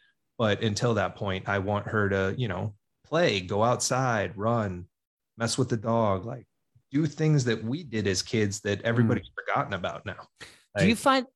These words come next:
Speaker 2: yeah, and do you find, I, I totally identify with that because, I mean, I have three kids of my own, right?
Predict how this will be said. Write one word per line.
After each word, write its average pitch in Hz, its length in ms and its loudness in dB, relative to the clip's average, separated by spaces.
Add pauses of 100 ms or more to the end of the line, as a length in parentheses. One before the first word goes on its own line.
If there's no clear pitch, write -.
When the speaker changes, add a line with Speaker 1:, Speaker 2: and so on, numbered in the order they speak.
Speaker 2:
yeah, 165 300 2
and 170 120 2
do 175 120 0
you 277 100 4
find, 262 300 2
I, 175 220 4
I 185 40 2
totally 233 380 0
identify 135 480 0
with 101 140 -10
that 107 180 -4
because, 120 280 -4
I 123 60 0
mean, 120 220 -2
I 165 320 4 (260)
have 160 240 4
three 165 320 -2
kids 170 240 0
of 147 80 0
my 143 200 4
own, 120 180 0
right? 117 240 0